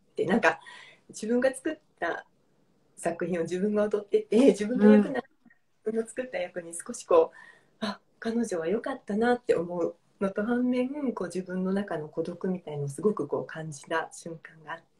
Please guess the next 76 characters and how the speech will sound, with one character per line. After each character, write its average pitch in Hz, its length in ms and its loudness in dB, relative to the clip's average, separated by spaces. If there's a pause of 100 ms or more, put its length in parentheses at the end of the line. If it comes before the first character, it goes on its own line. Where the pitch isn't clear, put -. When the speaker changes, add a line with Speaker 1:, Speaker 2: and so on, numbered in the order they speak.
(120)
Speaker 1:
て、 202 300 2
Speaker 2:
う 214 320 10
ん。 - 20 8
Speaker 1:
で、 185 60 -2 (920)
今 277 160 -8
回 208 220 -2
こ 196 120 -8
の 180 120 -8
鎮 202 240 -6
魂 208 260 -6
歌 190 140 -10
っ 175 100 -14
て - 160 -6
い 180 140 -8
う 180 40 -14
も 180 120 -10
の 180 120 -14
を 175 80 -20
作 - 180 -10
り 208 100 -8
た 220 200 -6
い 214 80 -4
な 214 160 -4
っ 220 60 -14
て - 120 -10
思 175 160 -8
っ 190 60 -16
た 170 140 -10
時 175 300 -14
に、 233 340 -2
あ、 185 140 -6
Speaker 2:
う 220 180 10
ん。 185 80 -2 (1120)
Speaker 1:
で、 196 120 0
本 269 160 -2
当 277 100 -4
は 285 60 -2
二 330 240 2
人 - 20 0
じ 262 80 4
ゃ - 20 8
な 196 100 -2
き - 100 -2
ゃ 147 100 0 (300)
踊 190 200 0
れ 208 100 4
な 214 100 0
い 208 100 0
も 196 140 2
の 190 240 -4 (400)
な 208 280 10
ん 151 80 -8
で 160 80 -4
す - 60 -12
け - 540 -12
ど - 0 -
も、 247 100 4
Speaker 2:
う - 40 0
ん。 226 60 -10 (520)
Speaker 1:
え 208 60 -6
っ 202 40 -14
と、 202 100 -12
こ 247 160 -2
れ 262 200 -2
を、 311 380 -2
え 208 80 -2
っ 202 80 -8
と、 196 200 -6
一 311 200 -8
人 302 160 -2
で 170 80 -2
踊 185 260 -2
れ 185 100 -2
る 190 140 -4
ソ 214 180 -2
ロ 196 60 -6